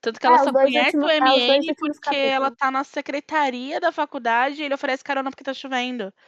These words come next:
Speaker 1: Então ela não é uma pessoa que conhece muita gente. Os outros dois que ela conhece é do curso dela. Então ela tem esse mundinho muito fechado.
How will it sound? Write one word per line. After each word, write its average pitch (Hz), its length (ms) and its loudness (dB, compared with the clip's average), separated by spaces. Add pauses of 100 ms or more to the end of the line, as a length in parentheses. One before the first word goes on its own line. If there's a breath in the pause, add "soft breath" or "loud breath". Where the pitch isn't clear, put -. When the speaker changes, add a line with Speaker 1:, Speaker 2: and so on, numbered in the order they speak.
(440 soft breath)
Speaker 1:
Então 262 120 0
ela 269 80 2
não 285 60 4
é 320 40 4
uma 359 60 0
pessoa 359 200 -4
que - 100 -16
conhece 269 500 0
muita 233 300 -4
gente. 220 340 -8
Os 226 100 -6
outros 254 260 -4
dois 269 220 0
que - 60 -8
ela 277 140 0
conhece 269 400 -2
é 320 40 2
do 302 100 -4
curso 311 320 -8
dela. 247 480 2 (420 soft breath)
Então 226 240 -4
ela 233 140 0
tem 262 240 -2
esse 302 180 -8
mundinho 262 480 -8
muito 240 260 -10
fechado. 214 460 -2